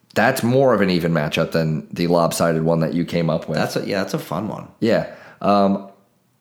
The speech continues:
Speaker 1: I, an all-European matchup in the round of sixteen. I take Croatia there. I, I'm really high on this Croatia team that even in the quarterfinal,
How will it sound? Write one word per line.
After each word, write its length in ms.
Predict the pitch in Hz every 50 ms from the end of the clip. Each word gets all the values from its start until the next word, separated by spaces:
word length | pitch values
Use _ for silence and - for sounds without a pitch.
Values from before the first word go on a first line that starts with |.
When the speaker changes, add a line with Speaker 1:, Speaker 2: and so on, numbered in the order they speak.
| _ _ -
Speaker 1:
I, 140 | 101 101 90 87 -
an 180 | - 80 92
all-European 640 | 92 92 104 110 110 113 113 107 107 - 113 107 104 101
matchup 320 | 101 101 101 101 113 -
in 60 | 110
the 80 | 107 104
round 220 | 104 101 101 101
of 60 | 101
sixteen. 680 | - 107 98 - - - 104 101 101 98 98 95 - - - _ _ _ - -
I 120 | 110 120
take 260 | 117 - 143 135 127
Croatia 460 | - - 123 107 104 101 95 - 95
there. 280 | 82 78 69 69 - - _ _ _ _ _ -
I, 240 | 98 101 98 98 - - - - _ _ _ -
I'm 340 | - 92 123 135 131 107 - - _ _ -
really 340 | - 104 127 156 175 180 175
high 260 | 151 156 185 185 160
on 80 | 127 98
this 120 | 87 -
Croatia 420 | - - 98 90 85 82 - 87 78
team 340 | - 87 82 80 80 80 - - - - _ -
that 340 | - 98 101 98 98 - -
even 520 | 113 117 110 117 117 110 110 110 104 - - - _ _ -
in 120 | - 123 127
the 80 | 123
quarterfinal, 880 | - - 135 135 135 131 113 - - 101 98 95 90 90 90 87 -